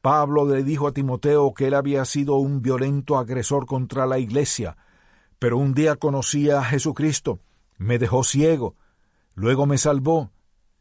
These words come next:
me llenó del Espíritu Santo y ahora hago el mayor esfuerzo por compartir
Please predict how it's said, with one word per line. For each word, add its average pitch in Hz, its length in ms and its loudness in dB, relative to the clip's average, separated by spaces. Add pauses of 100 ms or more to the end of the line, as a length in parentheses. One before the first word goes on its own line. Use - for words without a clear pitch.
(140)
me 139 540 0
llenó 139 480 0
del 151 160 2
Espíritu 147 480 -2
Santo 156 500 0
y 123 80 0
ahora 139 640 2
hago 147 220 -2
el 143 80 -2
mayor 131 320 -2
esfuerzo 135 560 -2
por 127 160 -6
compartir 123 840 -4